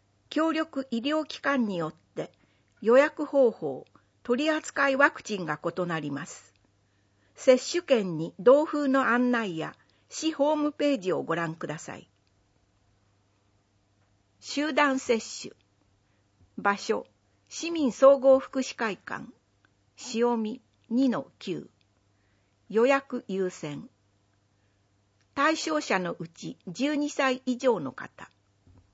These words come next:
取り扱いワクチン。モデルナ社オミクロン株対応二価ワクチン。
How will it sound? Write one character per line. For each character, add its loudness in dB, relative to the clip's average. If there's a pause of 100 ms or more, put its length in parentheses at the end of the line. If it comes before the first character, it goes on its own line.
(1200)
取 -2
り 0
扱 -2
い 0
ワ 0
ク -18
チ -16
ン。 -16 (1120)
モ 0
デ 8
ル 0
ナ 0
社 -6 (180)
オ 0
ミ 2
ク -6
ロ 6
ン 0
株 -8
対 -2
応 -2
二 -4
価 -2
ワ 0
ク -20
チ -18
ン。 -18